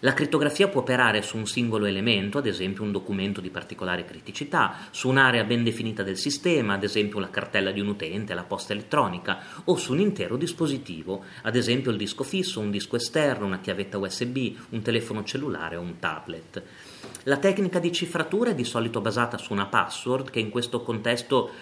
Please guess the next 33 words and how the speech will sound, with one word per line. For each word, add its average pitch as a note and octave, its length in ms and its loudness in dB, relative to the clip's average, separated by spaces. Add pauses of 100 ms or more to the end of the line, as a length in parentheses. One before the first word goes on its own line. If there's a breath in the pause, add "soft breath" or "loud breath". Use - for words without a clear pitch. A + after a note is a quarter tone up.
(160 loud breath)
può B2 120 4
assumere A#2+ 380 4
spesso A#2+ 380 -2
la G#2+ 80 2
forma A2 340 0
di G#2 120 -2
passphrase, G2 840 0
ossia A#2 460 2 (220 loud breath)
di A2 100 -6
una A2 160 2
password A#2+ 440 0
più A#2+ 160 -4
complessa A#2+ 640 -2
costituita A#2 480 -4
da G2+ 100 0
un'intera G#2 400 -2
frase F#2+ 580 4 (240 loud breath)
e C3 140 2
non A#2+ 260 4
da A2+ 80 4
una G#2 160 2
semplice G2 480 -4
parola, F2+ 500 -6 (500 loud breath)
e D#3 360 6
adotta C#3 600 2
nella G#2+ 240 0
fase C3+ 340 2
di A2+ 100 -4
trattamento A#2 580 -4
delle G2+ 160 -2
informazioni A2 720 -2
degli B2 220 0
algoritmi D#3 800 0